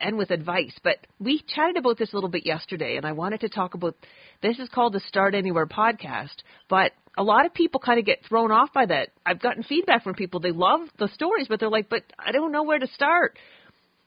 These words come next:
The start, I love your story because it's, you talked about you don't have to just start one place. You can start over and over and over again. Let's, let's leave people with that advice. Can you tell me, can you expand on that for the listeners?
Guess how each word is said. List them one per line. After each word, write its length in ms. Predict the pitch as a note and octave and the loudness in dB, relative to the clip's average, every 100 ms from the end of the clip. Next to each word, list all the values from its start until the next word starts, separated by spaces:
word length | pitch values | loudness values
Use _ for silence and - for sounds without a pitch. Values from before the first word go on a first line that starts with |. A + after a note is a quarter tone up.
| _ _ | _ _
The 80 | A#3+ | -8
start, 300 | - C#4 - _ | -2 -2 -2 _
I 140 | B3 D4 | 0 2
love 200 | D#4 A#3+ | 2 2
your 140 | A#3+ | 0
story 320 | A#3+ - G3+ | 0 -2 -2
because 340 | E3+ E3+ F#3 E3 _ | -2 -4 -4 -6 _
it's, 180 | - G#3 - - _ _ _ _ _ | -4 -4 -4 -20 _ _ _ _ _
you 220 | A#3 B3+ | -2 -2
talked 300 | C4+ A#3+ C#4 | 0 0 0
about 280 | C4+ A#3+ A3 | 2 2 2
you 80 | A3 | 2
don't 200 | A3+ A#3+ | 2 2
have 180 | A#3 B3 | -2 -6
to 80 | A3+ | -4
just 240 | A3+ - | -6 -6
start 320 | - F#3+ G3 | -4 -2 0
one 240 | F3+ F#3 E3 | -2 -2 -4
place. 400 | F#3 E3+ A2 - - - _ _ | -6 -6 -6 -14 -20 -20 _ _
You 120 | G3+ | -8
can 140 | A#3 G#3 | -6 -8
start 340 | - A#3+ A#3+ | -6 0 2
over 280 | A#3 A3+ G#3+ | 2 0 -2
and 100 | G3 | 0
over 240 | G3 G3 | 0 -2
and 100 | F#3+ | -2
over 240 | F#3 F3+ F3 | -2 -2 -4
again. 220 | D3+ B2 | -4 -6
Let's, 220 | E3 A#3 - | -6 -6 -6
let's 260 | B3 C#4 - | -4 -4 -2
leave 160 | D4 | -4
people 220 | - C#4 A3 | -2 -2 -2
with 100 | F3 | -2
that 200 | D3+ D#3+ | -4 -2
advice. 420 | D#3+ D3 A#2 - - | -2 -8 -10 -12 -8
Can 100 | F#3 | -8
you 80 | |
tell 240 | F#3+ G#3+ A#3 | -6 -8 -8
me, 160 | A#3 - - | -8 -10 -14
can 120 | - | -8
you 80 | A#3 | -6
expand 420 | A#3+ - E3+ F3 | -8 -8 -6 -4
on 80 | E3+ | -4
that 180 | E3+ D#3 | -4 -6
for 100 | F3+ | -8
the 100 | E3 | -6
listeners? 400 | D3+ - E3 F3 | -6 -6 -10 -10